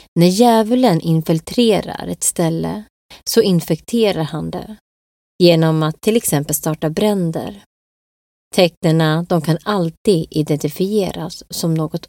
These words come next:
ont. Att rena en hel stad ifrån djävulen kräver en exorcism.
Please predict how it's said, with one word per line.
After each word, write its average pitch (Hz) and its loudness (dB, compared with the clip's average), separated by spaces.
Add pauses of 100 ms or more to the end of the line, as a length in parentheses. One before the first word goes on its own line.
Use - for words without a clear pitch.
ont. 185 -10 (1200)
Att 220 0
rena 262 4
en 196 2
hel 151 -2
stad 170 0
ifrån 156 -2
djävulen 175 0 (440)
kräver 151 2
en 160 -10
exorcism. - -6